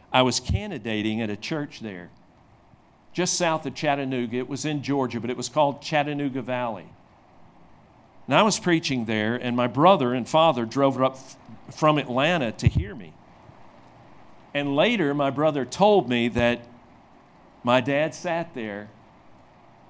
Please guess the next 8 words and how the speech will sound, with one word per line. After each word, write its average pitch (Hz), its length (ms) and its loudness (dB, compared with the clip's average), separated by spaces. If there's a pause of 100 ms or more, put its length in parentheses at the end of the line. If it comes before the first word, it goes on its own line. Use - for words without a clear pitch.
(1200)
my 123 140 -4
dad 139 340 0
who's 139 220 -2
always 151 440 0
had 127 280 -6
compassion 113 600 -10
on 104 220 -12
me. 104 300 -14